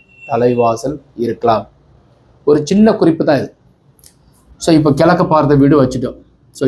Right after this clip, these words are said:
இப்படி இருக்கு, இது இருக்கலாம். அப்போ இந்த பக்கம் கண்டிப்பா இருக்கக்கூடாது. சரி, இப்ப இருக்கு சார், என்ன பண்ணலாம்? சித்திரை மாசம் பிறந்துருச்சு. So நல்லா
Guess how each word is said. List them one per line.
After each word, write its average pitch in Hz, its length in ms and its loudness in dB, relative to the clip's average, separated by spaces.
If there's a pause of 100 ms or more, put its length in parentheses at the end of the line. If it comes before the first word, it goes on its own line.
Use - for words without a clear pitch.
இப்படி 151 260 0
இருக்கு, 131 220 0 (1300)
இது - 160 6 (640)
இருக்கலாம். 131 560 -2 (720)
அப்போ 147 160 -2 (120)
இந்த 170 220 4
பக்கம் 185 360 -4
கண்டிப்பா 165 440 2 (520)
இருக்கக்கூடாது. 123 1200 0 (2250)
சரி, 156 160 2
இப்ப 147 120 0 (120)
இருக்கு 220 260 2
சார், 170 220 2
என்ன 160 200 0
பண்ணலாம்? 123 320 0 (220)
சித்திரை 165 260 0 (120)
மாசம் 131 340 0
பிறந்துருச்சு. 135 520 0 (960)
So 135 80 0 (140)
நல்லா 131 220 4